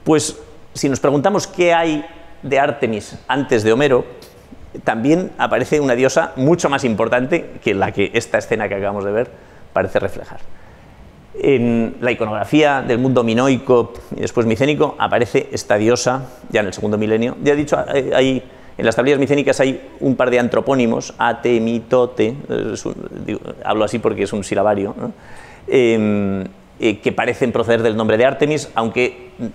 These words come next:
digamos, no, no podemos estar completamente seguros y entonces por eso no, no, no me centro en eso. Pero en cambio en la iconografía sí aparece esta Potnia Cerón, en fin, es un nombre que le damos los, los modernos, pero es esta imaginería,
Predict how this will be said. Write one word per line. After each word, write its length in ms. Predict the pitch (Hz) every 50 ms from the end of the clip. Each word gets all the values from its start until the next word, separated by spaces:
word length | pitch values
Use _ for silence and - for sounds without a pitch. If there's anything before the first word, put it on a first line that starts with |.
| - - 98 101 98 - - 117
digamos, 240 | 110 107 107 113
no, 180 | 110 110 110 107
no 120 | 101 104
podemos 220 | 101 113 107 110 107
estar 160 | - - 107
completamente 400 | - - 113 104 98 104 98 -
seguros 360 | - 104 104 120 123 123 113
y 40 | 107
entonces 240 | 95 - 101 98 - - - -
por 120 | - 104 101
eso 180 | 95 120 107 - - - - - - 107 98 92
no, 380 | 98 95 98 98 98 95 90 - - - - - - - - - - - - -
no, 880 | - - 92 95 95 95 95 92 92 90 90 90 87 87 - - - 92 95 92 - - - - - - - - -
no 100 | 107 101
me 100 | 101 95
centro 360 | - - 120 110 101 - 104
en 80 | 98
eso. 140 | 95 - - 107
Pero 100 | 117 120
en 60 | 117
cambio 160 | - 160 160
en 40 | 123
la 60 | 113
iconografía 460 | 110 113 113 110 110 107 - 175 180
sí 100 | - 160
aparece 260 | 143 117 127 135 -
esta 280 | 135 - - 107 98 -
Potnia 440 | - 139 151 - - 139 127 113 110
Cerón, 640 | - - 120 104 110 110 101 95 95 95 135 143 - -
en 80 | -
fin, 120 | - 110 92
es 100 | 90 95
un 80 | 101
nombre 240 | 101 104 104 104 101
que 60 | 98
le 80 | 95 95
damos 260 | 104 104 107 98 92
los, 200 | 98 95 90 - - - - - - - - - - - - -
los 260 | - - 98 92 87
modernos, 440 | 90 98 104 127 139 139 135 135 135
pero 200 | - - 113 110 110
es 120 | 117 -
esta 220 | 143 131 - -
imaginería, 680 | 113 110 117 - - 127 120 117 117 120 120 131 151